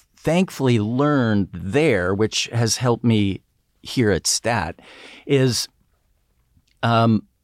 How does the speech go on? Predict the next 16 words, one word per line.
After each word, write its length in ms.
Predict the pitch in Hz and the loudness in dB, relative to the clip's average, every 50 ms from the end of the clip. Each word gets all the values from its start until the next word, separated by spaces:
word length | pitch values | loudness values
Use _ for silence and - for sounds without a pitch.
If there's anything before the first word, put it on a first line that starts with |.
| _ _ _ _ _ _ _ _ _ _ _ _ _ _ _ _ | _ _ _ _ _ _ _ _ _ _ _ _ _ _ _ _
it's 220 | - 135 - - 151 | -4 -2 0 0 0
okay 480 | 139 135 - - 151 147 156 151 127 - _ _ _ _ _ _ - | 0 0 -2 -2 0 2 2 0 -2 -4 _ _ _ _ _ _ -4
to 200 | - 135 120 113 | 0 0 0 -2
tell 340 | - _ - 139 131 127 113 | -4 _ -4 -2 0 0 0
them 280 | 120 113 117 110 107 | 2 2 2 2 2
what 200 | 107 107 98 - - | 2 0 0 -2 -6
to 100 | - 101 | -8 -4
do 220 | 95 123 131 120 | -2 0 0 0
sometimes. 760 | 107 - - 87 87 85 - - 90 85 90 - - - - - | -2 -2 -4 -4 -4 -4 -6 -6 -6 -6 -6 -6 -6 -6 -6 -6
<laughs> 40 | - - - - - - - - - | -6 -8 -12 -14 -14 -14 -14 -8 -2
Um, 400 | - 110 104 107 110 101 101 - - | 0 2 2 2 2 2 0 -2 0
many 320 | - 127 131 139 151 151 | 0 2 2 2 2 2
of 120 | 151 135 - | 0 0 0
them 260 | 123 117 120 117 117 | 0 0 2 2 2
are 240 | 110 104 107 110 104 | 2 2 2 0 -2
phenomenal 800 | - - 139 139 135 143 151 165 160 156 135 117 104 95 92 | -2 0 2 2 4 4 4 2 2 2 2 0 0 -2 -2